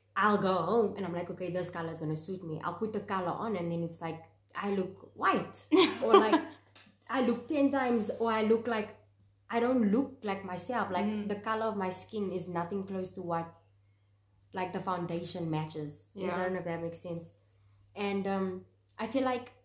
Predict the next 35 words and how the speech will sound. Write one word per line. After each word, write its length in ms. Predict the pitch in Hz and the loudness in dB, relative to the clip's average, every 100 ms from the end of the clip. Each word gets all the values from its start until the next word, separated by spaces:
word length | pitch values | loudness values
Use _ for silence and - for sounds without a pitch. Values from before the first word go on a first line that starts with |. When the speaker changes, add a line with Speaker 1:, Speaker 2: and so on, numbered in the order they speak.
| _ _ _ _ _ _ _ _ | _ _ _ _ _ _ _ _
Speaker 1:
you 120 | 220 | -4
know, 80 | 214 | -2
and 160 | 202 208 | 0 2
I'm 80 | 220 | 2
not 140 | 240 | 0
making 260 | 185 196 190 | 0 -4 -6
it 60 | |
about 220 | 170 170 | -4 -4
the 60 | 170 | -4
race 200 | 156 156 | -6 -6
thing, 140 | - 170 | -8 -4
but 120 | 185 | -2
I 60 | |
feel 160 | 190 220 | -2 -2
like 220 | 226 220 | -4 -4
in 180 | 196 185 | -6 -4
the, 240 | 175 170 185 | -4 -6 -6
in, 60 | |
like, 220 | 175 175 - | -8 -8 -8
Clicks 200 | 214 196 | -10 -8
and 80 | 190 | -8
stuff, 220 | 180 - | -8 -8
there 80 | 190 | -8
should 240 | 214 170 | -8 -6
be 200 | 196 185 | -8 -6
people, 340 | 214 208 214 190 | -8 -6 -6 -4
like 240 | 175 175 | -4 -6
you 60 | 175 | -12
said, 380 | - 175 165 - - _ _ _ - | -10 -8 -8 -10 -20 _ _ _ -6
who 120 | 190 | -2
understand, 640 | 147 196 190 - 214 202 185 | 0 0 0 -2 -2 -2 -2
like, 240 | 175 - | -4 -6
colored 440 | 196 185 175 170 - 180 | -4 -2 -2 -4 -12 -10
and 220 | 170 170 | -8 -6
Indian 580 | 190 190 180 165 160 | -4 -4 -4 -4 -6